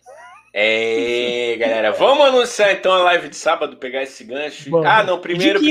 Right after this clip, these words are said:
Speaker 1: primeiro, não. Peraí, peraí, peraí, peraí. Lógico,
Speaker 2: Não.
Speaker 1: isso aí, galera.
Speaker 2: Não.
Speaker 1: Quinta, nesta quinta, vamos receber a nossa querida Suzane Martins, ela que é cantora,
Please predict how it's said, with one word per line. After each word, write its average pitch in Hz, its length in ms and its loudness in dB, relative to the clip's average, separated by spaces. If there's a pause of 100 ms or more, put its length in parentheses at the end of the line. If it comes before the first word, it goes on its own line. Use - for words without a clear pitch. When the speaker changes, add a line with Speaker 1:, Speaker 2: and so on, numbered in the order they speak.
Speaker 1:
primeiro, 170 160 -2
não. 156 140 -4
Peraí, 165 320 -4
peraí, 175 360 -4
peraí, 170 300 -2
peraí. 156 440 -4
Lógico, 107 760 -2
Speaker 2:
Não. - 140 -20
Speaker 1:
isso - 120 -10
aí, 120 60 -8
galera. 135 500 2
Speaker 2:
Não. 123 60 -14 (460)
Speaker 1:
Quinta, 208 640 -2
nesta 160 520 -4
quinta, - 520 -12
vamos 135 280 -8
receber 117 600 -10
a 117 120 -8
nossa 117 300 -8
querida 113 320 -12
Suzane 117 460 -10
Martins, 123 800 -12 (100)
ela 107 220 -4
que - 120 -10
é 107 60 -6
cantora, 135 800 -4